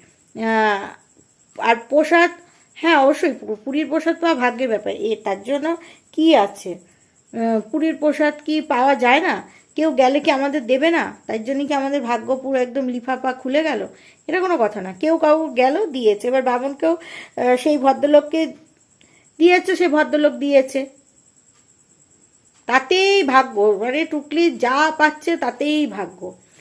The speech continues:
সবেতেই আর কি টুকলির ভাগ্য, আহ, মানে জুড়ে রয়েছে। আর সবসময় টুকলি এটাই বোঝানোর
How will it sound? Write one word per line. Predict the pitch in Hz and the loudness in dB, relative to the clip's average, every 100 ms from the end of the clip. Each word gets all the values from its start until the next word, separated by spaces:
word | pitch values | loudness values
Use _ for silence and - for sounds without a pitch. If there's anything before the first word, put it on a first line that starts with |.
| - _ - | -20 _ -4
সবেতেই | 254 320 349 349 | 0 0 4 6
আর | 302 | 4
কি | 311 | 2
টুকলির | 320 294 285 302 | -2 -4 -4 -4
ভাগ্য, | 233 233 226 262 285 302 - _ _ _ - | -2 -2 2 6 6 4 -4 _ _ _ -8
আহ, | 208 208 | -4 -2
মানে | 214 220 220 214 208 | -2 -2 -2 -4 -2
জুড়ে | 302 294 | 0 2
রয়েছে। | 262 226 233 | 4 2 0
আর | 226 | 0
সবসময় | 285 277 330 311 | -2 0 0 0
টুকলি | 311 294 285 | -4 -2 2
এটাই | 262 285 | 2 4
বোঝানোর | 254 254 269 | 2 0 -4